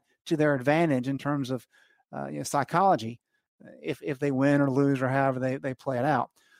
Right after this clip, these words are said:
Uh, but that's kind of really the way it's set up. And what you'll see is the games that are played on Sunday, you know, the, the next two games for that bracket will be played on Tuesday.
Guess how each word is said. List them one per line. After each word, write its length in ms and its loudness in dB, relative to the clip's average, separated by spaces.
Uh, 220 4
but 200 0
that's 180 4
kind 180 4
of 120 4
really 200 8
the 100 4
way 160 6
it's 140 -6
set 200 4
up. 200 2
And 140 -4
what 280 2
you'll 100 6
see 340 0
is 400 0
the 100 -8
games 320 0
that 100 6
are 60 4
played 280 4
on 100 0
Sunday, 640 -2
you 80 -12
know, 140 -10
the, 20 -14
the 220 -12
next 360 -2
two 100 0
games 300 2
for 160 -6
that 180 4
bracket 400 0
will 80 -8
be 80 -4
played 240 -4
on 140 -4
Tuesday. 580 -6